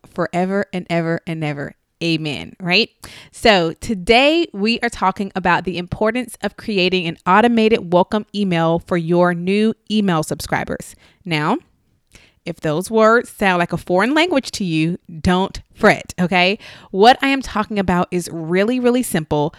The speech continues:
something that you can do in one sitting, and it will have a lasting impact on the strength, retention, and growth of your email list, which is very, very important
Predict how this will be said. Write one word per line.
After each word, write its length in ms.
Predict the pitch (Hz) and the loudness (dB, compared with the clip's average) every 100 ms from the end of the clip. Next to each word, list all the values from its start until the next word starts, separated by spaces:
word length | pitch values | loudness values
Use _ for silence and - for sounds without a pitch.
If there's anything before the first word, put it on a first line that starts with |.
| - - | -20 -20
something 380 | - 214 220 233 | -4 -2 0 0
that 140 | 208 | -2
you 100 | 185 | -2
can 180 | 196 180 | -4 -2
do 220 | 170 170 | 0 0
in 320 | 165 156 143 | 0 -6 -4
one 280 | 147 175 269 | -2 -2 -2
sitting, 540 | 302 - 240 170 160 - _ _ | -2 0 2 0 -4 -12 _ _
and 320 | 202 226 247 233 | -2 2 2 0
it 120 | 202 | -4
will 120 | 190 | -4
have 260 | 175 196 190 | 0 -2 0
a 100 | 180 | -4
lasting 600 | 170 170 180 196 - 269 - | -2 0 2 0 -2 -4 0
impact 580 | 220 220 - 156 - - | 0 0 -2 -6 -6 -6
on 140 | 185 175 | -4 -2
the 80 | |
strength, 640 | 170 - - 202 220 233 - _ _ | -4 -4 0 2 2 -2 -12 _ _
retention, 600 | - 185 233 220 - 220 214 | -4 -2 -2 -2 -2 -4 -4
and 180 | 196 196 | -6 -4
growth 320 | 175 196 214 - | 2 4 4 2
of 220 | 180 185 | 0 0
your 160 | 180 185 196 | 2 0 0
email 340 | 180 160 151 | 0 0 0
list, 360 | 151 147 - - | -4 -8 -10 -6
which 200 | 170 165 | -4 -2
is 240 | 170 160 143 _ | -4 -6 -12 _
very, 520 | 165 175 175 180 196 247 | 0 2 0 -2 -6 -12
very 380 | 165 160 160 160 | -4 -2 -2 -4
important 560 | 160 - 165 - - | -8 -6 -8 -8 -16